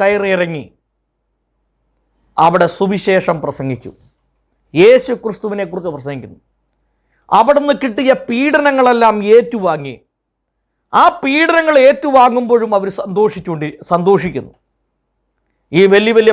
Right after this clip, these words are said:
പ്രസംഗന്മാർ എന്നെങ്കിലും സമൂഹത്തിലിറങ്ങി ഒരു വേല ചെയ്യുന്നവരുണ്ടോ? കുനിഞ്ഞൊരു കരികല പോലും വിളക്കേലാത്ത ഇവർ നല്ല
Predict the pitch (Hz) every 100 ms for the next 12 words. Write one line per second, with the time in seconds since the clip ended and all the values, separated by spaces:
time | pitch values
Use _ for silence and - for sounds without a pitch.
0 | 202 202 226 220 208 196 185 180 208 247
1 | 277 269 247 220 - _ _ _ _ _
2 | _ _ _ - 208 220 208 214 196 196
3 | 190 - 190 202 185 196 208 185 180 175
4 | 170 143 - _ _ 196 226 233 220 202
5 | 196 202 220 240 214 208 196 190 185 190
6 | 180 175 175 170 - _ _ _ _ _
7 | _ _ _ _ 139 175 196